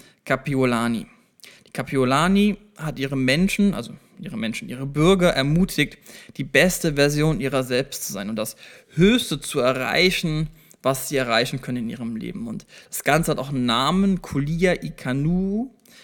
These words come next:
Ich hoffe, ich spreche das richtig aus, ich bin kein Hawaiianer. Das ist ein schönes Prinzip, weil es geht, wie gesagt, darum, das Streben nach dem Horizont. Ja, "Strive to reach the summit" wäre die englische Übersetzung, die deutsche wäre "das Streben nach dem Horizont".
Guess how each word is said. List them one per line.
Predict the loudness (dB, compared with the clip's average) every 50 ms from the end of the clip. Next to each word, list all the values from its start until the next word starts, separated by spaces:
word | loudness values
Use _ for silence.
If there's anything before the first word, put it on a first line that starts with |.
| -18 _
Ich | -4
hoffe, | -4 -2 -2 -4
ich | -6
spreche | -6 -4 -6 -4 -4 -4
das | -6 -6 -6
richtig | -8 -8 -6 -6 -8 -8
aus, | -4 -2 0 0 0 0
ich | -2 -6
bin | -8 -8
kein | -6 -6 -6 -6
Hawaiianer. | -6 -6 -6 -6 -6 -4 -4 -4 -4 -6 -6 -8 -12 -18 -20 -20 -20 -20 -20 -20 _ _ _ _ _ _ _ _ _ _ -4
Das | -2 -2 0
ist | 0
ein | 0 0 0
schönes | 0 -2 2 2 4 4 2 0 -2
Prinzip, | -4 -4 -4 -4 -4 -6 -8 -8 -10 -10 -12 -16 -20 -20 _ _ _ _ _
weil | -2 -2 0
es | 0 -2 -6 -2
geht, | 0 0 0 0 0
wie | -6 -4
gesagt, | -2 0 -2 -2 -2 0 0
darum, | 0 2 2 2 0 0 0 -2 -4 -6 -10 -20 -20 _ _ _
das | -10 -8 -8 -6 -6
Streben | -2 -2 -2 -2 -4 -8 -10 -4 0 2 4 4 4 4 4 2 2 4 2 2
nach | 2 2 2 2 0 -2
dem | -4 -4 -2 -2 0 0
Horizont. | -2 -2 -2 -2 -6 -6 -6 -8 -8 -8 -8 -6
Ja, | -4 -2 -2 -2 -2 -6 -12 -20 -20
"Strive | -16 -14 -8 -4 0 2 2 2 2 0 -2
to | -6 -4
reach | -2 -2 -2 -2 -4 -8
the | -8 -6
summit" | -4 -2 0 0 0 -2 -2 -2
wäre | -2 -2 -4
die | -4 -6 -6
englische | -4 -2 -2 -2 -2 -2 -4
Übersetzung, | -2 -2 -2 0 0 -2 -2 -2 -6 -8 -6
die | -6 -6
deutsche | -2 0 0 0 0 -2 -4 -4
wäre | -2 -2 -2 -2 -4 -6 -10 -20 -20 -20 -20 -20 _ _
"das | -12 -10 -10 -10
Streben | -10 -6 -4 -2 -2 0 -2 -2 -2
nach | -2 -4 -4 -6
dem | -6 -8 -8 -6
Horizont". | -6 -6 -6 -6 -8 -8 -10 -12 -12 -14 -14 -18 -20